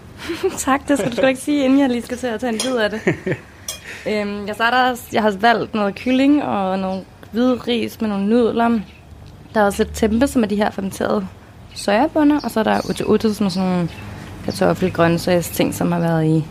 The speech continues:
Speaker 1: i frityren. Dem, dem starter jeg med. Dem, øh, dem ved jeg ligesom, hvad er. Jeg prøver lige at tage den første bid her.
Speaker 2: Ja, det, man ikke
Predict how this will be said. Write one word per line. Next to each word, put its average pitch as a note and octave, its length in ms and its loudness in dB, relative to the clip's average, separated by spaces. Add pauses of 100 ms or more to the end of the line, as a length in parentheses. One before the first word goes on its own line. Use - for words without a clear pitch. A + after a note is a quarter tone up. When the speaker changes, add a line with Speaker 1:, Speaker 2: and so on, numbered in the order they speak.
(100)
Speaker 1:
i F3 80 -4
frityren. E3+ 540 -2
Dem, F3 180 -4 (160)
dem E3+ 80 -2
starter D#3+ 380 0
jeg E3+ 120 2
med. E3+ 180 0 (100)
Dem, F#3 120 0 (100)
øh, E3 60 0 (300)
dem G3 100 0
ved F3+ 40 2
jeg F3 100 0
ligesom, E3 180 0
hvad D#3+ 100 0
er. E3 40 2
Jeg D#3+ 80 0 (960)
prøver - 200 -4
lige - 80 -6
at - 100 -12
tage - 120 -10
den - 140 -14
første - 260 -14
bid C#4 240 -2
her. - 200 -8 (840)
Speaker 2:
Ja, C#3+ 60 -8 (100)
det, B2 100 2
man A#2+ 120 6
ikke A2+ 140 0